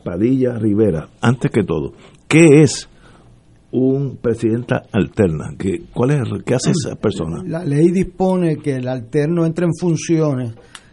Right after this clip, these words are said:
Speaker 2: cuando se va el presidente o se enferma el presidente,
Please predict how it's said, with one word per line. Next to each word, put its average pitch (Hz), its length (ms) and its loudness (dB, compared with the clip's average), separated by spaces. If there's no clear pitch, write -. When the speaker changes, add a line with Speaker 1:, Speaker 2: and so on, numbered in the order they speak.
Speaker 2:
cuando 135 360 -4
se 127 200 -4
va 127 100 -4
el 151 120 0
presidente 170 640 -2
o - 60 -6
se - 120 -6
enferma 160 540 -2
el 139 100 -4
presidente, 120 800 -12